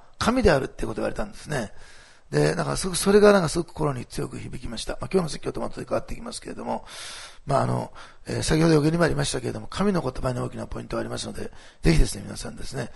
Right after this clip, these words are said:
あの、神の言葉に聞いていただきたいというふうに思います。それで、えっと、メッセージの方に入っていきたいというふうに思いますけれども、えー、今日は、えー、ま、ルカの福音書一章三十七節、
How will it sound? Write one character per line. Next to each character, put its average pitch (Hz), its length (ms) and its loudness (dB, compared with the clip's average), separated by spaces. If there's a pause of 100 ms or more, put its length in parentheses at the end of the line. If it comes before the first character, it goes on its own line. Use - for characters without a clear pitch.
(340)
あ - 40 -10
の、 104 80 -8
神 127 180 -4
の 117 80 -6
言 - 240 -8
葉 127 80 0
に 117 140 -6
聞 - 60 -14
い - 20 -12
て - 80 -4
い - 20 -6
た - 120 -2
だ - 60 -6
き - 40 -12
た 113 100 -4
い - 80 -6
と - 100 -16
い 110 40 -12
う - 20 -12
ふ - 40 -14
う - 20 -14
に - 60 -14
思 107 100 -10
い 107 80 -10
ま - 80 -6
す。 - 180 -6 (640)
そ 175 100 8
れ 196 60 12
で、 208 260 12
え 156 40 2
っ 147 40 0
と、 151 140 2
メ 160 80 6
ッ - 20 4
セ 185 140 4
ー - 20 4
ジ 151 60 0
の 143 80 0
方 135 60 0
に 131 40 2
入 139 120 4
っ - 20 -8
て - 120 2
い - 20 4
き - 40 0
た - 120 6
い 127 60 2
と - 60 -2
い - 0 -
う - 20 -
ふ - 20 -6
う - 20 -6
に 120 80 -6
思 123 100 -6
い 123 40 -6
ま 127 100 -6
す - 100 -4
け 120 100 -8
れ 113 60 -6
ど 107 100 -8
も、 123 260 -2 (580)
え 127 120 2
ー、 - 120 0
今 233 100 12
日 202 60 10
は、 170 280 10 (280)
え 131 100 2
ー、 131 40 4
ま、 160 160 10
ル 190 120 10
カ 247 140 12
の 208 100 10
福 165 140 2
音 160 100 4
書 156 140 4
一 170 60 6
章 170 300 4
三 208 260 6
十 175 140 4
七 147 200 4
節、 147 400 0